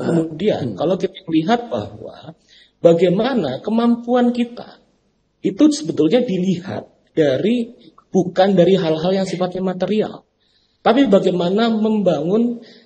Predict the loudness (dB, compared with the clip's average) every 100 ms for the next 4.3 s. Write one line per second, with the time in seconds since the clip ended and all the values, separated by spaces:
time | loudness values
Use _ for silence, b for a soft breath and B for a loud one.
0 | B _ _ _ _ _ _ _ _ _
1 | 0 2 4 4 2 0 -4 -4 -4 -2
2 | 0 0 0 0 2 2 2 0 -2 -6
3 | -6 -2 0 2 4 2 2 0 -2 0
4 | -2 -2 -2